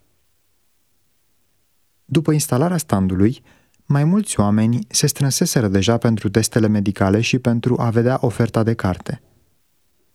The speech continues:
La un moment dat, o doamnă ne-a atras atenția prin interesul manifestat pentru cărțile spirituale.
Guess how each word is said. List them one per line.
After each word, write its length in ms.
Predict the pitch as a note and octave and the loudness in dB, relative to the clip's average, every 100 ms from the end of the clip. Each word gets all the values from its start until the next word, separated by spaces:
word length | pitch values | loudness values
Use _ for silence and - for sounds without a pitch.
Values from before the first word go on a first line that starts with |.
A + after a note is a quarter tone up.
| _ | _
La 160 | - A#2 | -2 2
un 100 | G#2+ | 2
moment 380 | G#2 G2 G2 F#2 | 2 0 -2 -2
dat, 340 | G#2 B2 - - - _ _ - | -2 -2 -6 -20 -20 _ _ -2
o 100 | C3+ | 0
doamnă 320 | E3 G#3 G3 | 2 2 0
ne-a 140 | D3 | 0
atras 320 | C#3 C3+ D3 | -2 -2 0
atenția 400 | C3 B2 B2 A#2+ | -2 0 0 0
prin 160 | A#2+ A#2+ | -2 0
interesul 500 | A#2 A2+ A2+ A#2+ B2+ | 0 0 0 0 0
manifestat 720 | A2+ G2+ - G#2 - A2 - | 0 0 -2 -4 -2 -2 -2
pentru 360 | - A2+ G#2 G#2+ | -2 -2 0 -2
cărțile 440 | - G#2+ - G#2 | -2 -4 -2 -2
spirituale. 720 | G#2 - G#2 G#2 A2 F2+ G2 | -2 -2 -2 0 0 0 -4